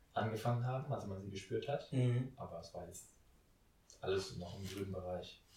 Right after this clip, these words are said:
Speaker 1: Schön auch den Druck verteilt auf die Finger und so. Das ging ganz gut.
Speaker 2: Ja, nice.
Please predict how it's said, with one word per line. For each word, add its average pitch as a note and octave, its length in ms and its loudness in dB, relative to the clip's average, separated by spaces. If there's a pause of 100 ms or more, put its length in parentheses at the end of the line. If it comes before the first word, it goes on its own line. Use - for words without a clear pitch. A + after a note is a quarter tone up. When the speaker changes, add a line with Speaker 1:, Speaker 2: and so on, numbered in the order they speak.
(520)
Speaker 1:
Schön G#2 180 6
auch F2+ 140 6
den F#2+ 140 0
Druck G2 200 0
verteilt F#2+ 520 0
auf - 80 -8
die - 120 -18
Finger G2+ 340 -4
und F#2+ 80 -8
so. F#2+ 340 -6 (1700)
Das - 220 -8
ging F#2+ 240 -8
ganz F2 320 -10
gut. F#2+ 320 -4 (2250)
Speaker 2:
Ja, D3+ 120 -14
nice. - 500 -2